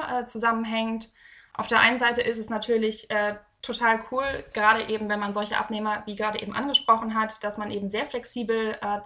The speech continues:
auf neue Herausforderungen, neue Produktanforderungen eingehen kann. Also eine eigene Manufaktur bietet halt sehr viel Flexibilität,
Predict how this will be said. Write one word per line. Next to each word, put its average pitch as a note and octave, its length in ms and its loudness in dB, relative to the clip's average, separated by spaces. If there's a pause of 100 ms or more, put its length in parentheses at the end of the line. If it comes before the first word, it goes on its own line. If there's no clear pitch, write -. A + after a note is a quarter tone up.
auf G3 220 0
neue A3 160 0
Herausforderungen, G#3+ 720 0
neue G#3 140 2
Produktanforderungen G#3 960 0
eingehen G3+ 440 0
kann. G3+ 400 -6 (440)
Also G3+ 180 -2
eine G3+ 120 -2
eigene A3 200 2
Manufaktur G#3+ 540 -2
bietet G#3 260 -6
halt G3 260 -4
sehr G#3+ 140 0
viel G#3+ 140 -6
Flexibilität, A3 800 -4